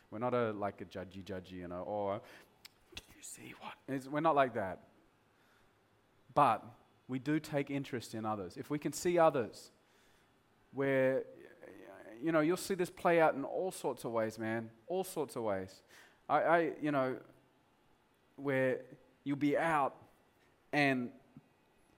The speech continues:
you'll see that one person whom you love from church, and they're just, they're just going a little bit too hard on the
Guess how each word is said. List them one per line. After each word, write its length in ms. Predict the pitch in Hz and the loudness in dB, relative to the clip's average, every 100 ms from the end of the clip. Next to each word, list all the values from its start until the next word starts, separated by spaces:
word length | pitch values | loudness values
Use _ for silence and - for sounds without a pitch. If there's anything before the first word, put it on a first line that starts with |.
| _ - | _ -6
you'll 180 | 143 | -6
see 360 | 143 - 185 170 | -4 0 6 6
that 280 | 143 160 131 | 6 2 4
one 180 | 160 160 | 2 4
person 580 | 165 156 156 123 120 120 - _ _ - - _ _ _ _ _ _ _ | 2 2 2 -4 -4 -10 -20 _ _ -20 -20 _ _ _ _ _ _ _
whom 240 | 151 160 165 | 0 0 2
you 80 | |
love 360 | 175 170 170 147 - | 8 10 8 4 -8
from 220 | - 147 | -4 -4
church, 460 | - 165 143 131 - | 0 2 2 0 -6
and 180 | 139 147 | -2 0
they're 140 | 165 | 0
just, 300 | 185 185 - - _ - | 0 -2 -6 -14 _ 0
they're 120 | 202 | 0
just 240 | 214 - | 0 -4
going 280 | - 165 151 | 2 4 4
a 40 | 131 | 2
little 240 | 131 156 | 0 -2
bit 460 | 135 151 - - - | 0 0 0 -14 -4
too 220 | 170 139 | -2 0
hard 280 | 120 90 85 _ _ _ _ _ _ _ _ _ _ _ _ | 0 -2 -6 _ _ _ _ _ _ _ _ _ _ _ _
on 220 | 123 120 113 | -4 -2 -2
the 300 | 113 107 | 0 0